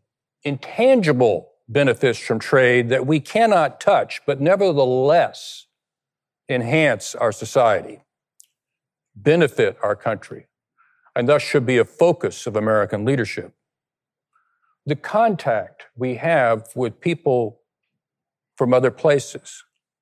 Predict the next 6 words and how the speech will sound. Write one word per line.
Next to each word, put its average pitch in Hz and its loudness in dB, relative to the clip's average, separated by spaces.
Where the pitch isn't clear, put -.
people 151 2
who 131 2
live 143 2
differently, - -8
think 170 -2
differently, - -12